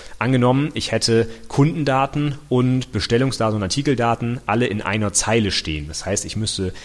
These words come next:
ich hätte eine, eine Zeile mit ganz vielen Spalten. Vorne stehen irgendwo die Kundendaten, in der Mitte irgendwie Bestellungsdaten und hinten die Artikeldaten zum Beispiel. Wenn ich in diese Zeile etwas einfügen wollte,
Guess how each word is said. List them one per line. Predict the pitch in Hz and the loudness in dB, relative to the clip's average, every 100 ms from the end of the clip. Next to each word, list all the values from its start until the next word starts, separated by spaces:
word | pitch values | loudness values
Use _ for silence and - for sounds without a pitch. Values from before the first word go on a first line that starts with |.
| - - | -16 -8
ich | - | -2
hätte | 101 - | 0 0
eine, | 87 85 - | -2 -4 -6
eine | 78 | -6
Zeile | 73 120 127 127 | -2 2 2 2
mit | 110 | 0
ganz | - 107 | -2 -2
vielen | - 87 | -2 -2
Spalten. | - 131 151 156 151 | 0 2 2 0 -4
Vorne | 147 - 120 117 | -4 0 0 0
stehen | 113 110 | -2 -2
irgendwo | 98 | -2
die | 87 | -4
Kundendaten, | - 170 175 135 131 127 | 2 2 2 2 2 2
in | 107 | -2
der | 95 | -2
Mitte | 113 120 | -2 -2
irgendwie | 98 92 | -2 -4
Bestellungsdaten | 85 - 139 135 - 117 117 113 - - | -2 2 2 2 2 2 2 -4 -8 -6
und | 107 | 0
hinten | 107 135 110 | 2 0 0
die | 104 | 0
Artikeldaten | 80 110 110 95 82 82 82 | 0 0 0 0 0 -2 -6
zum | 76 | -8
Beispiel. | 71 - - - - - - - - - - 80 | -8 -10 -10 -16 -20 -20 -20 -20 -20 -20 -16 -2
Wenn | 127 | 2
ich | 135 85 | 2 0
in | 98 | 0
diese | 139 156 | 0 0
Zeile | - 135 107 | 2 2 2
etwas | - - 110 | 0 -2 -2
einfügen | 117 139 147 - 101 98 | 0 0 0 -2 -4 -2
wollte, | 101 113 113 - 101 80 | 2 4 4 2 0 -2